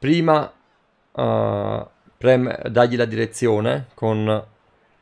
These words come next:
eh, R tre e poi con la freccetta analogica, eh,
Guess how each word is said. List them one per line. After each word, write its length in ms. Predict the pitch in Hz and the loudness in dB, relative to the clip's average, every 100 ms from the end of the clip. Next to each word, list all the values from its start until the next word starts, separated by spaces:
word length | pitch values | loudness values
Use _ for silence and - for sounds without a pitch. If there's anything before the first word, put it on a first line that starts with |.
| _ _ | _ _
eh, 840 | - - 110 107 104 107 107 - | -10 -2 2 2 0 0 -2 -4
R 320 | - 120 117 | -2 2 2
tre 480 | 107 107 107 139 - _ | 2 0 0 -2 -6 _
e 140 | - 139 | -4 -2
poi 180 | 160 127 | 2 2
con 100 | 123 | 2
la 80 | |
freccetta 460 | 123 135 131 131 - | 2 -2 -2 -2 0
analogica, 720 | 156 131 113 107 113 117 - _ _ _ _ _ _ _ _ _ _ _ | -2 0 -2 -4 -4 -4 -4 _ _ _ _ _ _ _ _ _ _ _
eh, 500 | 117 110 104 104 107 | -6 -4 -2 -4 -6